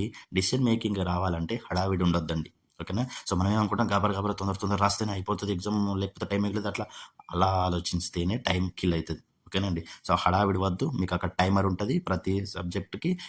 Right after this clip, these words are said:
ఎంత టైమ్ వెళ్తుంది, ఇంకా ఎన్ని సబ్జెక్ట్స్ ఉన్నాయనేది మీకు ఐడియా ఉంటది. So, don't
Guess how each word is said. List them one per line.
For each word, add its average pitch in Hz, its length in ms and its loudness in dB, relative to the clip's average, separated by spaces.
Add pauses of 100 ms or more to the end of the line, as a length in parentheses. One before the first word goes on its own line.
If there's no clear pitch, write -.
ఎంత 92 160 2
టైమ్ 95 360 2 (120)
వెళ్తుంది, 92 420 2
ఇంకా 98 200 2
ఎన్ని 95 180 4
సబ్జెక్ట్స్ 95 400 -2
ఉన్నాయనేది 92 320 0
మీకు 92 180 -6
ఐడియా 90 200 0
ఉంటది. 107 340 -2 (220)
So, 95 120 -2 (360)
don't 101 300 2